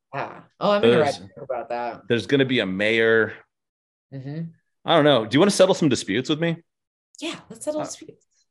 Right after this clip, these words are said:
Speaker 2: all right, guys. <clears throat> This is, uh, another classic, and by that I mean very first time, we're doing Settling Nashville Disputes with Mariana Barksdale. Oh my God, I never even, uh, introduced you.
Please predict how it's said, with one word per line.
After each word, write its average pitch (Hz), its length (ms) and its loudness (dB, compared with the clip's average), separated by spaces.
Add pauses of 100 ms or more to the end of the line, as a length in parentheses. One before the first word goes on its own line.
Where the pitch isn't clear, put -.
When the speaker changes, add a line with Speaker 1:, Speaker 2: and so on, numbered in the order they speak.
(180)
Speaker 2:
all 160 80 6
right, 123 160 6
guys. 120 400 4 (800)
<clears throat> 202 420 4
This 170 220 4
is, 104 440 4 (640)
uh, 98 500 4
another 110 440 4
classic, 107 680 0 (440)
and 104 160 0
by 101 120 4
that 101 140 4
I 101 40 2
mean 95 260 0
very 131 220 6
first 101 340 0
time, 92 460 0 (260)
we're 156 140 6
doing 131 400 4 (160)
Settling 151 640 6
Nashville 139 520 4
Disputes - 680 -4 (340)
with 113 360 2 (440)
Mariana 90 360 0
Barksdale. 92 760 -2
Oh 226 120 4
my 208 100 6
God, 190 180 4
I 208 80 6
never 254 240 6
even, 156 540 6 (140)
uh, 107 300 4
introduced 110 440 0
you. 80 160 -4